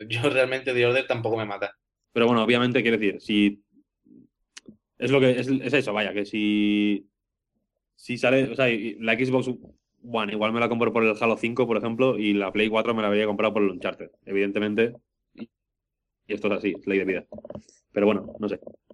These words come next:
Speaker 2: Yo ya os digo que, no sé.
Speaker 1: Hombre,
Speaker 2: Estoy
Speaker 1: yo, desde luego,
Speaker 2: veo
Speaker 1: sí.
Speaker 2: con, veo con mejores ojos a Xbox de lo, de lo que la veía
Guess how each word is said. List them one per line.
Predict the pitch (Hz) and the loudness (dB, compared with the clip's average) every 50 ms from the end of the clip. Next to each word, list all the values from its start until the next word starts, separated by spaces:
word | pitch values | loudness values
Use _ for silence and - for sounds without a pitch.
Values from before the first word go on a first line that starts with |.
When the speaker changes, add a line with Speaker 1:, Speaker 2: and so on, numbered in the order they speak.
| _ _ | _ _
Speaker 2:
Yo | - 120 131 | 0 4 6
ya | 135 139 131 | 6 6 6
os | 123 | 6
digo | 139 143 139 123 | 8 6 8 8
que, | 120 110 110 107 107 104 104 98 90 - - _ _ | 6 6 6 4 4 2 2 0 -4 -8 -18 _ _
no | - - 107 107 | -18 -12 -12 -12
sé. | - 90 - _ _ _ _ _ _ | -12 -12 -16 _ _ _ _ _ _
Speaker 1:
Hombre, | 104 120 123 113 107 | -8 -2 0 2 2
Speaker 2:
Estoy | 117 117 117 120 117 117 113 113 113 107 | 2 0 0 -2 0 -2 -2 -4 -4 0
Speaker 1:
yo, | |
desde | 120 139 131 127 120 | 2 4 4 6 6
luego, | 123 123 135 147 156 143 - - | 6 6 6 6 4 4 0 0
Speaker 2:
veo | - 139 143 | 2 2 4
Speaker 1:
sí. | 156 | 4
Speaker 2:
con, | 160 156 147 135 131 131 131 | 4 2 0 0 -4 0 2
veo | 135 143 151 | 2 4 4
con | 170 156 | 2 2
mejores | 143 127 131 143 135 127 | 0 0 2 2 2 2
ojos | 143 123 127 120 131 | 0 -2 -4 -4 -4
a | |
Xbox | 123 120 113 117 120 135 131 135 139 | -6 -6 -6 -4 -4 -6 -4 -4 -2
de | 117 110 | -2 -2
lo, | 107 107 | -2 -2
de | 104 104 104 107 | -4 -6 -8 -8
lo | 104 101 | -6 -4
que | 104 | -4
la | 101 104 | -4 -2
veía | 101 101 104 107 110 113 113 113 107 101 92 - | 0 0 2 2 2 2 2 2 0 0 -4 -6